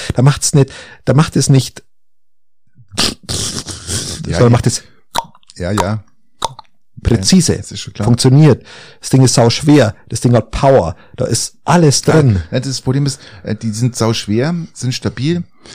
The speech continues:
Speaker 2: und haben wenig Power, deswegen funktionieren sie, darum geht's. Die haben wirklich, die haben total wenig Watt im Vergleich zu den neuen.
Speaker 1: Ja, aber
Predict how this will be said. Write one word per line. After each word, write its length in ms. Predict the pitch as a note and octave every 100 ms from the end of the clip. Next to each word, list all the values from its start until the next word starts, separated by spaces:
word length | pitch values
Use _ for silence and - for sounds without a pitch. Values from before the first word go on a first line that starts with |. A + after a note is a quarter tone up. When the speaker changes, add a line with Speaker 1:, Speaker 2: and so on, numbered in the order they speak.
| - - - _ -
Speaker 2:
und 220 | B2 A#2
haben 300 | B2 A#2+ G2
wenig 260 | C3+ D3
Power, 240 | - A2+ B2
deswegen 240 | G#2+ A2
funktionieren 360 | G#2+ G2 G#2 B2
sie, 80 | E3
darum 260 | G#2+ E2+
geht's. 260 | D#2+ - - - -
Die 80 | G2
haben 120 | G3+
wirklich, 220 | A#2+ G2
die 80 | -
haben 180 | G2+ G2+
total 360 | G#2 - G#2 A#2
wenig 240 | G#2+ F2+
Watt 240 | F#2+ -
im 140 | - F#2+
Vergleich 300 | F#2 D#2 A2+
zu 80 | -
den 120 | F2+
neuen. 220 | F2+ C#3+
Speaker 1:
Ja, 160 | D3+
aber 80 | G#2+